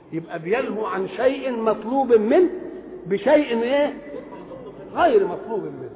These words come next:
هذه الله. وبعد ذلك ليته يقتصر على الله، ولكنه يجذب أنظار غير الله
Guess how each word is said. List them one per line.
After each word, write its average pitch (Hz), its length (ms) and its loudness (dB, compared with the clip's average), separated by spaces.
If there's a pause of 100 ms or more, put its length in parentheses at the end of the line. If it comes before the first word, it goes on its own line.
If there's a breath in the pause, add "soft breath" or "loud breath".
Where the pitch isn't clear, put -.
(100)
هذه 330 180 -10
الله. 165 260 -10 (1300)
وبعد 269 480 4
ذلك 254 440 -2
ليته 214 680 -4
يقتصر 208 760 -6
على 190 240 -4
الله، 185 440 -4 (1400)
ولكنه 240 1040 0
يجذب 226 840 -2
أنظار 202 840 -2
غير 214 540 0
الله 190 600 -8